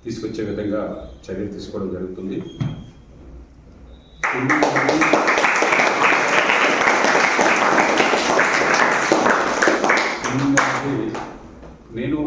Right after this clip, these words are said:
ఒరిజినల్గా నా చిన్నతనంలో అయితే దగ్గర దగ్గర వన్ కిలోమీటర్, ఒక కిలోమీటరు గోదావరిలో ఈదేవాడు. దర్యాప్తిప్ప నేను చదువుతున్న ఐదో తరగతి.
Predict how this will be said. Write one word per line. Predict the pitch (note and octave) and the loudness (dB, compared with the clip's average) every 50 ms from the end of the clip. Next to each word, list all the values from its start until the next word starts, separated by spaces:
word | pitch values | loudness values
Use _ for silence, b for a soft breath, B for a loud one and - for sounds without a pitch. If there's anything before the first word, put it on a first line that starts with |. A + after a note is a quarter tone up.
| D3+ D3+ - - | -2 -2 -4 -4
ఒరిజినల్గా | B2 A#2 A#2 B2+ C3+ C3 B2 A#2 G#2 - - - - - - - - - - - - - - - - - - - - - - - - - - - - - - | -6 -4 -2 0 0 0 0 0 0 -2 -2 -6 -8 -10 -14 -16 -20 -20 -20 -20 -20 -20 -20 -20 -20 -20 -20 -18 -16 -16 -16 -18 -18 -20 -20 -18 -16 -10 -8
నా | A2+ A#2 - - | -6 -6 -4 -4
చిన్నతనంలో | B2 B2 B2 C3+ C3 C3 C3 B2+ A#2 | -4 -2 -2 -2 0 0 0 0 -2
అయితే | A#2 A#2+ B2+ A2 G2+ G2 G#2 - - - - - - - - - - - - - - - - - - - - - - | -2 -2 -2 -2 -2 -2 -4 -6 -8 -12 -16 -18 -20 -20 -20 -20 -20 -20 -20 -20 -20 -20 -20 -20 -20 -20 -20 -14 -8
దగ్గర | - A#2+ B2 B2+ C#3 | -6 -6 -4 -2 -2
దగ్గర | D3+ D3+ D3 C#3+ - - B2+ | -2 -2 0 -2 -2 0 0
వన్ | D3+ D#3 E3 D#3+ | 0 0 0 0
కిలోమీటర్, | D3+ D3 D3 C3+ C3 C3+ C3 B2+ B2 - - - - - - - - - - - - - - - - - - - - - - - - - - - A2 A#2 | 0 0 0 0 0 0 -2 -2 -2 -4 -4 -6 -8 -12 -14 -16 -18 -20 -20 -20 -20 -20 -20 -20 -20 -20 -20 -20 -20 -20 -20 -20 -20 -20 -18 -14 -12 -8
ఒక | A#2 B2+ B2 A#2 | -6 -6 -6 -4
కిలోమీటరు | A#2+ C#3 D3+ D3+ D3 D3 C#3 - D3 D3+ D#3 C#3+ - - - - - - - - - A2 | -2 0 0 0 0 0 -2 -2 0 -2 -2 0 -2 -2 -4 -4 -8 -12 -14 -14 -8 -4
గోదావరిలో | A#2+ B2 B2+ C3 B2+ B2+ C3 B2+ A#2+ A2 - - - - - - - - - A#2 | -2 0 0 0 0 0 0 0 0 0 -2 -4 -6 -8 -12 -12 -14 -10 -6 -4
ఈదేవాడు. | A2+ G#2+ G#2 G2 F#2 F2 - - - - - - - - - - - - - - - - - - - - - - | -2 -2 -2 -2 -2 -2 -4 -6 -10 -14 -18 -18 -20 -20 -18 -16 -16 -14 -14 -16 -16 -18 -20 -20 -18 -16 -14 -10
దర్యాప్తిప్ప | G#2 G2+ A2 A#2 A#2 A#2 A#2 A2 - - - - - - - - - - - - - - - - - - - - - | -6 -4 -4 -4 -4 -4 -4 -6 -4 -4 -4 -6 -6 -8 -12 -14 -16 -18 -18 -18 -18 -18 -18 -18 -16 -14 -14 -10 -8
నేను | G#2+ G#2 G2+ G2+ | -8 -6 -6 -4
చదువుతున్న | A#2 B2 B2+ B2 A#2+ B2+ B2+ B2 A#2 | -4 -4 -2 -2 -2 -2 0 0 0
ఐదో | A#2 A#2+ B2 A#2+ A#2 | 0 0 0 0 -2
తరగతి. | A2 G#2+ A2 A2 A#2 | -2 -2 -4 -4 -4